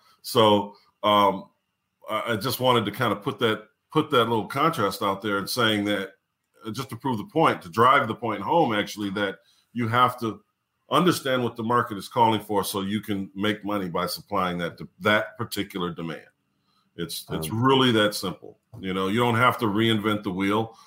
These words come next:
Speaker 1: Just fall back, say, "Okay, uh, things are a little different than what they were, you know, six months ago, a year ago. Uh, how do I adjust? How do I, what do I need to do?" Just sit back,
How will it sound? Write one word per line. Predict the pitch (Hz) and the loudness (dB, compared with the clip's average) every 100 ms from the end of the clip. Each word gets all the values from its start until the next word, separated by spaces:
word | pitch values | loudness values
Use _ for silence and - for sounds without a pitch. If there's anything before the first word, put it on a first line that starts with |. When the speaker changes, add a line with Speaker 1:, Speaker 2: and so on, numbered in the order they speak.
| _ | _
Speaker 1:
Just | - 110 | -6 -4
fall | - 98 120 127 | 0 4 4 6
back, | 127 127 - - _ _ _ _ _ _ | 4 4 -2 -18 _ _ _ _ _ _
say, | - 101 | -2 2
"Okay, | 117 131 120 110 107 - _ _ _ _ - | 2 2 2 2 0 -6 _ _ _ _ -6
uh, | 110 107 104 104 - - | 0 2 2 0 -6 -2
things | 131 127 | 0 4
are | 131 | 4
a | |
little | 120 123 | 4 2
different | 110 139 139 127 127 | 0 0 0 -4 -2
than | 117 113 110 - _ _ _ | -2 0 -2 -6 _ _ _
what | 110 120 127 | -2 0 2
they | 123 | 0
were, | 117 123 123 120 117 113 - | 2 4 6 6 4 0 -6
you | 123 | -6
know, | 113 | -4
six | - 127 - | -4 -6 -4
months | 127 120 | -4 -4
ago, | 120 117 | -2 -2
a | |
year | 117 127 | 2 2
ago. | 117 107 104 101 - _ _ _ _ _ - | 2 2 0 -2 -10 _ _ _ _ _ -2
Uh, | 104 104 | 2 2
how | 101 123 131 | 2 4 6
do | 131 | 6
I | 120 113 | 6 6
adjust? | 92 104 - - | 2 -2 -4 -2
How | 110 120 | 2 4
do | 113 | 4
I, | 110 104 104 _ _ _ _ _ - | 2 0 -4 _ _ _ _ _ -14
what | 104 123 | -4 2
do | 143 123 | 4 4
I | |
need | 120 120 | 4 0
to | 90 | -4
do?" | 104 113 82 | -4 -4 -4
Just | 95 - | -8 -4
sit | 143 160 | -2 0
back, | 131 120 123 | 2 2 2